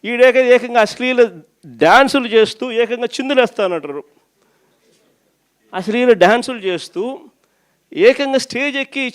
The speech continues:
చిందులేస్తాడు మంత్రి. అసలు నాకు ఆశ్చర్యంగా ఉంది. అసలు జంగల్ రాజ్యం అని అంటే ఇంక వేరే పేరు ఏమైనా ఉంటుందా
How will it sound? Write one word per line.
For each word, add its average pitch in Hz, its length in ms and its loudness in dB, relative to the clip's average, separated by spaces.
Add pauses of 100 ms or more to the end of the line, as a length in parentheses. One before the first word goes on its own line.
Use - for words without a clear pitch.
చిందులేస్తాడు 262 600 0
మంత్రి. 196 380 -2 (1800)
అసలు 262 240 -10
నాకు 208 220 -10
ఆశ్చర్యంగా 240 680 -10
ఉంది. 202 260 -8
అసలు 180 400 -10 (580)
జంగల్ 240 680 -6
రాజ్యం 208 440 -2
అని 180 140 -2
అంటే 170 200 -6
ఇంక 226 140 -8
వేరే 190 380 -2
పేరు 190 260 -4
ఏమైనా 185 280 -6
ఉంటుందా 151 580 -6